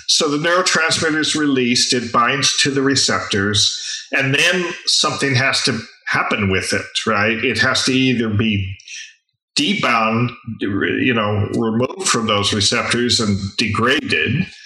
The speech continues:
And there's monoamine oxidases in that receptor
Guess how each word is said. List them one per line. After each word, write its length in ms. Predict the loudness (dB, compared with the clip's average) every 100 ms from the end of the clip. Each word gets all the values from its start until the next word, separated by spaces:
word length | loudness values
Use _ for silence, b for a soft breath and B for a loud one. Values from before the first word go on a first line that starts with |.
| B B B -4
And 160 | 0
there's 240 | 2 0 2
monoamine 800 | 2 2 2 2 2 2 2 2
oxidases 1120 | 0 0 0 0 0 0 0 2 2 0 0
in 500 | 0 2 2 2 2
that 260 | 2 0 0
receptor 720 | 0 0 0 0 0 0